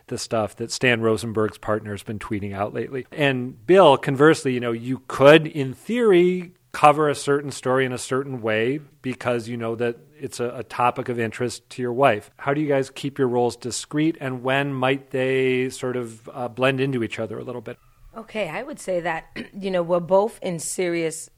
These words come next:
Speaker 2: professions, right? And so we take it seriously. Um, and I would say that in terms of the reporter, um, the work that Bill does,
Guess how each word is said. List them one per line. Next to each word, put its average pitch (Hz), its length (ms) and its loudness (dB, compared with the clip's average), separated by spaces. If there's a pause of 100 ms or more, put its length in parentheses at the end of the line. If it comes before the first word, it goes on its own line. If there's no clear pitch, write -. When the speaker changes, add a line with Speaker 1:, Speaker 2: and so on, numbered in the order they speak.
(140)
Speaker 2:
professions, 151 680 -10
right? 151 300 -10
And 160 180 -6
so 156 160 -6
we 156 160 -8
take 175 280 -8
it 180 100 -12
seriously. 156 640 -12 (340)
Um, 156 320 -8
and 160 160 -8
I 160 140 -2
would 170 180 -6
say 165 240 -4
that 156 220 -4
in 151 120 -10
terms 160 280 -10
of 147 160 -10
the 151 100 -6
reporter, 165 640 -2 (300)
um, 151 180 -10
the 160 100 -8
work 151 220 -6
that 147 240 -8
Bill 175 180 -2
does, 147 380 -8